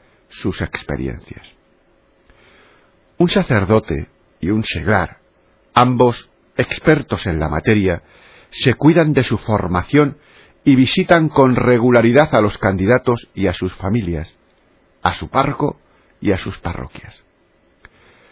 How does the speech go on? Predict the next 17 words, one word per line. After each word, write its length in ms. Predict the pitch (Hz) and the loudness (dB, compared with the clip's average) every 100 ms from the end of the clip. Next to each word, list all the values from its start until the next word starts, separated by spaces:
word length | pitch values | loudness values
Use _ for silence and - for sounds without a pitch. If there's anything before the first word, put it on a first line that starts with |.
| _ _ _ _ | _ _ _ _
Tras 300 | 135 131 - | 2 2 4
el 160 | 131 120 | 2 4
vigésimo 560 | 127 135 123 123 127 | 2 0 0 2 2
quinto 380 | 147 208 196 101 | 2 -2 0 0
mes, 360 | 113 98 - _ _ _ _ _ _ _ _ _ _ _ | 0 -2 -8 _ _ _ _ _ _ _ _ _ _ _
tercero 640 | 87 - - - 139 120 | -8 -8 -12 2 4 4
de 120 | 90 82 | 2 -4
intensa 560 | 90 - 120 120 117 | -6 0 0 0 -4
formación 680 | - 107 104 101 127 110 - _ _ _ | -2 -2 0 0 0 0 -4 _ _ _
en 200 | 117 101 | -4 -4
Itaparica, 800 | 92 82 85 82 120 123 90 82 - _ _ _ _ _ _ _ - | -4 -6 -6 -2 -2 -2 -8 -8 -12 _ _ _ _ _ _ _ -2
aquellos 540 | 120 151 165 170 - | 0 2 4 2 0
que 240 | - 147 | 2 4
el 80 | 131 | 6
obispo 420 | 127 135 - 110 | 4 2 0 -4
considere 600 | 107 113 110 117 113 147 | 0 -2 0 0 2 2
idóneos 520 | 120 120 143 147 147 | 2 2 2 0 -4